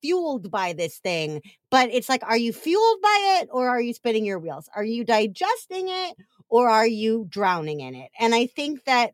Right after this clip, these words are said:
part of what the <laughs> lesson of the shows teaches us that it's wrong is, like, yes, Veronica,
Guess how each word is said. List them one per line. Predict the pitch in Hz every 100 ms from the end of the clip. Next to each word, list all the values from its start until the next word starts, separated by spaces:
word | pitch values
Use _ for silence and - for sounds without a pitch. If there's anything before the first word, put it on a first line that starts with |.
| _
part | - 277 294
of | 285 226
what | 214 214 -
the | 214
<laughs> |
lesson | 226 269 - 220
of | 190
the |
shows | 208 214 202
teaches | - 208 190 180
us | 196
that | 202 175
it's | 165
wrong | 214 415 302 220
is, | 202 202 -
like, | 185 175 - - - _
yes, | 220 320 339 -
Veronica, | 240 196 175 160 160 165